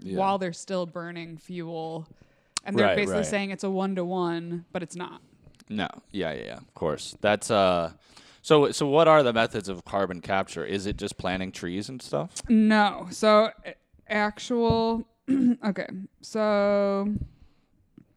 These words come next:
Speaker 1: That is so funny to be like, <laughs> "Yeah, I'm burning this crazy trash fire that's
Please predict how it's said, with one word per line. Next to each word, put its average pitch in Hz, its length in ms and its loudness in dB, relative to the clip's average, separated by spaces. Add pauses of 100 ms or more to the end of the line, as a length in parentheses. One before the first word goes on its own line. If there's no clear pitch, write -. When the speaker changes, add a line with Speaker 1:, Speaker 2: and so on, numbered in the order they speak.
(140)
Speaker 1:
That 101 160 0
is 107 100 -2
so 78 300 -2
funny 82 460 -8 (180)
to - 140 -18
be 85 140 -2
like, 67 380 -6 (160)
<laughs> - 560 -18 (800)
"Yeah, 123 260 6
I'm 117 280 6
burning 107 500 2
this 98 200 0
crazy 95 640 -2
trash 87 400 0
fire 85 360 2
that's 82 260 -4